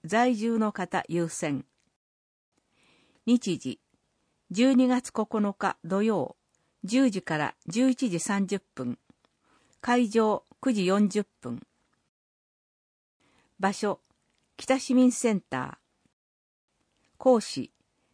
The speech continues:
山崎明弘さん。パラ陸上、やり投げ選手。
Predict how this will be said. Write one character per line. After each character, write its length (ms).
山 300
崎 340
明 240
弘 320
さ 140
ん。 160
パ 120
ラ 120
陸 280
上、 320
や 140
り 140
投 120
げ 120
選 280
手。 280